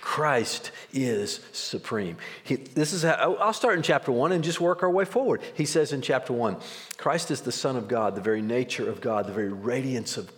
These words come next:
God's glory." You wanna see God's glory?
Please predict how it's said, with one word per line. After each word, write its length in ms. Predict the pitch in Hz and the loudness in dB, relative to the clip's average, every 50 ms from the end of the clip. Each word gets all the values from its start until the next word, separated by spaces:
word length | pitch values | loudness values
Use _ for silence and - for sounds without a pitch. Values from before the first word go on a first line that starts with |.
| - _ _ _ _ _ - | -20 _ _ _ _ _ -6
God's 420 | - - 117 117 113 - - - 113 101 92 87 | -4 -2 -2 -2 -4 -6 -8 -14 -14 -14 -12 -10
glory." 480 | - - - 117 113 113 110 101 95 104 | -10 -8 -4 -2 0 2 2 2 0 0
You 100 | 117 147 | 2 2
wanna 140 | 185 202 180 | 2 2 2
see 140 | - 196 180 | 2 0 2
God's 340 | 165 175 165 156 135 - | 4 4 4 4 2 -2
glory? 680 | 92 87 - - 113 123 143 170 196 208 220 240 254 247 | -6 -8 -4 0 4 6 6 8 8 8 6 6 4 0